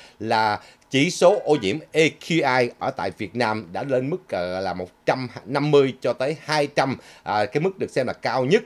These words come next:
và được xem là cao nhất trên thế giới, và trở thành thành phố ô nhiễm nhất không những là ở trên, à, khu vực mà ở thế giới. Đây được xem là một trong những bản báo cáo cho thấy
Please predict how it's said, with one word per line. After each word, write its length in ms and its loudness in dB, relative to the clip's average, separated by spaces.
và 160 -4
được 240 -6
xem 280 -2
là 260 -4
cao 160 2
nhất 200 2
trên 100 0
thế 120 0
giới, 280 4
và 100 -4
trở 180 -4
thành 220 -8
thành 180 -8
phố 340 0
ô 140 2
nhiễm 300 -4
nhất 220 6
không 200 -4
những 160 -6
là 100 -6
ở 300 -10
trên, 180 0
à, 160 -4
khu 100 2
vực 240 2
mà 100 -6
ở 200 -8
thế 100 0
giới. 300 6
Đây 160 4
được 80 4
xem 320 2
là 80 -4
một 220 -6
trong 120 -4
những 140 -8
bản 200 -8
báo 140 -2
cáo 340 -2
cho 140 0
thấy 240 0